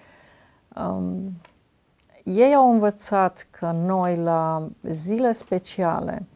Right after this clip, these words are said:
uh, nu ne oferim doar așa cadouri cumpărate de la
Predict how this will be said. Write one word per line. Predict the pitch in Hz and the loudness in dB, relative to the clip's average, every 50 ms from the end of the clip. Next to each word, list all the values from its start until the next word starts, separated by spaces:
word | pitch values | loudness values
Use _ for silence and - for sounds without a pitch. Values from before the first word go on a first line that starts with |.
| _ _ _ _ - _ _ _ _ _ _ _ _ _ _ _ _ _ _ _ _ - | _ _ _ _ -20 _ _ _ _ _ _ _ _ _ _ _ _ _ _ _ _ -10
uh, | - 180 180 | -6 -4 -2
nu | 180 180 202 226 262 | 0 0 0 0 0
ne | 330 339 320 285 233 | 0 -2 0 0 0
oferim | 214 - - 208 202 202 208 196 | 0 2 2 4 4 4 4 4
doar | 190 202 196 | 4 6 6
așa | 190 180 175 - - 190 180 | 6 4 0 0 -2 -4 -4
cadouri | 175 - 170 170 160 180 180 175 170 165 | -2 -4 -6 -2 0 0 0 0 0 -2
cumpărate | - 180 165 156 - 165 170 170 170 170 - 170 160 | -4 -6 -6 -4 -4 -2 0 0 0 0 -2 -4 -6
de | 151 170 156 | -6 -6 -6
la | 156 160 156 151 147 170 175 185 | -4 -4 -4 -4 -4 -6 -6 -8